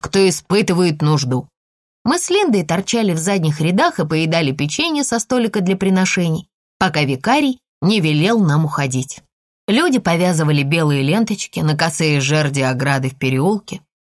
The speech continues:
чтобы все помнили, что именно здесь умер Стивен. Я стянула одну ленточку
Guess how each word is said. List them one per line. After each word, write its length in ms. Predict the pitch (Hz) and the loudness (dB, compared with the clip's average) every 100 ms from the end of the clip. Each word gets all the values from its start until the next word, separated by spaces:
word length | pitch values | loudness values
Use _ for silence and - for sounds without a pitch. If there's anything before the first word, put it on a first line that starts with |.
| _ - | _ -10
чтобы 300 | - 202 233 | -2 2 2
все 200 | - 254 | 2 -2
помнили, 640 | - 170 160 151 147 - _ _ | -2 0 2 2 0 -6 _ _
что 200 | - - | -10 -2
именно 480 | 180 156 143 135 135 | 0 2 2 0 -2
здесь 440 | 135 143 160 190 - _ _ _ | -4 -2 0 -2 -8 _ _ _
умер 360 | 185 185 160 151 | 2 2 2 -2
Стивен. 500 | - - 143 131 - _ _ _ _ _ _ - | -6 -4 -2 -4 -10 _ _ _ _ _ _ -4
Я 220 | 170 226 | 0 0
стянула 480 | 226 202 202 185 156 | 0 0 2 2 2
одну 180 | 135 143 | 0 0
ленточку 600 | 143 190 185 - - - | 2 0 -2 -6 -12 -16